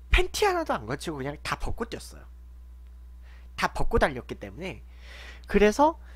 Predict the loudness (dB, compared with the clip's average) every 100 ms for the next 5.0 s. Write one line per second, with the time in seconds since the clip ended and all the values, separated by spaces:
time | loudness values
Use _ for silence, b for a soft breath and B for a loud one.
0 | B 10 12 10 8 4 2 -12 -16 -16
1 | -6 0 0 6 6 6 4 6 6 8
2 | 6 4 2 4 4 4 0 -4 -4 -4
3 | -2 -2 -2 -6 -10 -14 B B -8 -4
4 | 0 0 2 2 2 -2 -4 -6 -10 -10